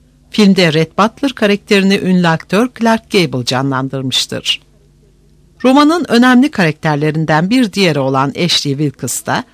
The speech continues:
iç savaş bittikten kısa bir süre sonra "Güney intikamını alıyor." diyerek tabancasını çeken ve Başkan Abraham Lincoln'u öldüren John Wilkes adlı Güneylinin oğludur. Ashley rolünü ise Leslie Howard oynamıştır.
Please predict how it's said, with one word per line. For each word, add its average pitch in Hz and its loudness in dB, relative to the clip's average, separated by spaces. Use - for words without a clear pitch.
iç - -2
savaş 247 2
bittikten 165 -4
kısa 285 -4
bir 165 0
süre 123 -6
sonra 127 -6
"Güney 277 2
intikamını 233 2
alıyor." 180 0
diyerek 135 -4
tabancasını 160 0
çeken 123 -4
ve 185 4
Başkan 175 2
Abraham 165 2
Lincoln'u 233 4
öldüren 190 0
John 190 4
Wilkes 240 -2
adlı 202 0
Güneylinin 180 0
oğludur. 131 -4
Ashley 196 2
rolünü 156 2
ise 208 -2
Leslie 220 0
Howard 139 0
oynamıştır. 131 -4